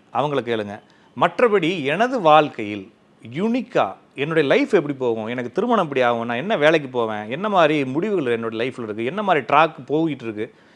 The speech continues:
இதை முன்கூட்டி தெரிஞ்சுக்கிறதுக்கு ஜோசியக்காரங்களை பாருங்க. அவங்கள்ட்டையும் கேட்டு தெரிஞ்சுக்குங்க.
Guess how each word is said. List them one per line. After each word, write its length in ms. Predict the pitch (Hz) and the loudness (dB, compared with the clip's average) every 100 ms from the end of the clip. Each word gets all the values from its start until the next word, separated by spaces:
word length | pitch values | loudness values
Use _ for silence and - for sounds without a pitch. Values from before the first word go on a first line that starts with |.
| - | -4
இதை 160 | 165 | -2
முன்கூட்டி 360 | 170 226 240 226 | 0 0 0 -2
தெரிஞ்சுக்கிறதுக்கு 600 | 190 170 160 151 185 165 | -2 -2 -2 -4 -2 -2
ஜோசியக்காரங்களை 460 | 175 170 143 127 120 | -2 0 0 -2 -4
பாருங்க. 380 | 113 101 98 - _ _ - | -4 -6 -8 -16 _ _ 4
அவங்கள்ட்டையும் 480 | 147 220 226 226 190 | 4 6 4 4 4
கேட்டு 400 | 196 180 160 165 | 4 4 4 4
தெரிஞ்சுக்குங்க. 440 | 202 165 117 90 | 2 -2 -8 -12